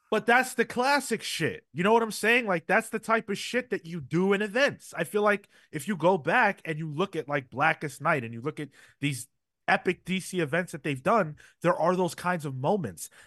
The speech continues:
I love the moments when the villains and heroes of D C team up, because I always felt like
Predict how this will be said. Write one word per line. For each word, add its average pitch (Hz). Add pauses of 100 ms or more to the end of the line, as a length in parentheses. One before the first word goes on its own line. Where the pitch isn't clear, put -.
I 175
love 170
the 233
moments 156
when 139
the 131
villains 147
and 135
heroes 151
of 110
D 135
C 143
team 131
up, - (300)
because 147
I 147
always 185
felt 185
like 127